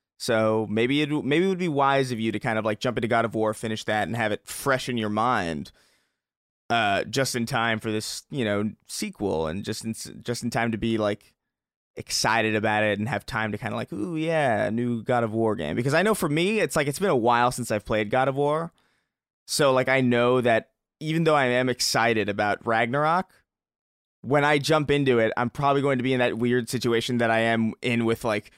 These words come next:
Better Call Saul, where I'm like, "Yeah, I'm excited, but, like, uh, what was, what was going on?"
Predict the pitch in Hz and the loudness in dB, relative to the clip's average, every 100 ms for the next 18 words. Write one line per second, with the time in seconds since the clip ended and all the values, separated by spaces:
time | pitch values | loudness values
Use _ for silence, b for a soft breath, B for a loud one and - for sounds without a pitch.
0 | b 131 131 127 143 113 - 110 113 120 | b 0 0 2 0 0 0 2 4 4
1 | 113 110 107 B B 139 208 196 190 - | 2 0 -4 B B 0 2 2 2 2
2 | 208 202 170 135 147 139 131 - - 160 | 4 4 2 2 2 2 0 -2 -10 -4
3 | 151 165 160 160 151 147 175 202 185 - | 0 2 4 4 4 2 0 0 -2 -4
4 | - - _ _ _ _ _ _ _ _ | -6 -10 _ _ _ _ _ _ _ _
5 | 147 185 185 208 208 214 220 220 208 | 0 0 2 2 2 2 0 0 0